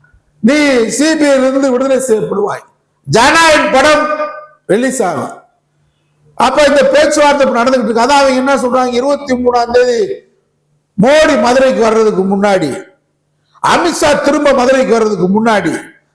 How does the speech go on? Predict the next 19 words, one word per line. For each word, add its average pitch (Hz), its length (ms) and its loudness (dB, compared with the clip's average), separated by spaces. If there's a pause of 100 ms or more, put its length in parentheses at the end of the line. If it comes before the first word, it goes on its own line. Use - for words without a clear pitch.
(140)
தமிழ்நாட்டுக்கு 285 400 2
வர்றதுக்கு 220 520 0
முன்னாடி 196 480 -2 (140)
கூட்டணி 330 360 2
உறுதியாகணும். 190 800 0 (640)
எப்படிடா 277 400 0
கூட்டணி 226 320 0
உறுதியாகும்? 214 600 -2 (800)
இங்க 233 180 2
தஞ்சாவூர்ல 254 880 2
நம்ம 220 460 -2 (1000)
அமமுக, 262 580 2
அம்மா 262 380 2
மக்கள் 233 340 0
முன்னேற்ற 214 360 0
கழகத்துடைய 196 640 0
பொதுக்குழு 220 300 0
நடத்திட்டு 185 420 -4
இருக்கிறாரு 190 580 0